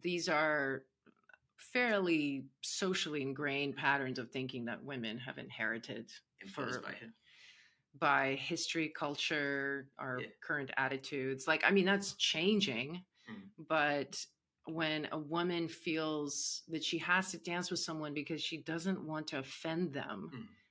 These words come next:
Speaker 1: that's an attitude that's been drilled into us,
Speaker 2: I understand.
Speaker 1: you
Speaker 2: I,
Speaker 1: know?
Speaker 2: I, and I understand that, that, that is a real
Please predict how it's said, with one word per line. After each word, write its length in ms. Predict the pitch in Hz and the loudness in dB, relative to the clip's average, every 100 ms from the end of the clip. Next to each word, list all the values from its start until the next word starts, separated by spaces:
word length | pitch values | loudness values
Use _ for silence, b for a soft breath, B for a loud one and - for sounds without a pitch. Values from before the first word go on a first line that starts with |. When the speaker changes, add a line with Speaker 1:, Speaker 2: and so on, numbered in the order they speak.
| _ | _
Speaker 1:
that's 220 | 165 185 185 | 2 2 2
an 100 | 151 | 4
attitude 400 | 151 143 - 135 | 4 2 -2 -4
that's 160 | 131 | -4
been 180 | - 123 | -4 -4
drilled 320 | 127 131 117 | -4 -4 -4
into 320 | 117 117 - 92 | -6 -6 -6 -6
us, 240 | 95 - | -6 -4
Speaker 2:
I 140 | - 104 | -2 -2
understand. 400 | 98 - 101 139 | -2 -4 -4 -2
Speaker 1:
you 60 | 131 | 0
Speaker 2:
I, 100 | 101 | -2
Speaker 1:
know? 80 | - | 0
Speaker 2:
I, 180 | 95 85 - 92 | -2 -2 -6 -6
and 120 | 90 | -4
I 180 | 85 87 | -6 -8
understand 440 | 85 - - 85 | -14 -12 -10 -10
that, 100 | - | -10
that, 200 | 85 82 - _ _ _ - | -10 -10 -10 _ _ _ -6
that 200 | 95 98 | -4 -4
is 140 | 98 | -8
a 160 | 80 - - | -12 -14 -14
real 600 | 104 110 101 95 87 | -8 -6 -6 -10 -16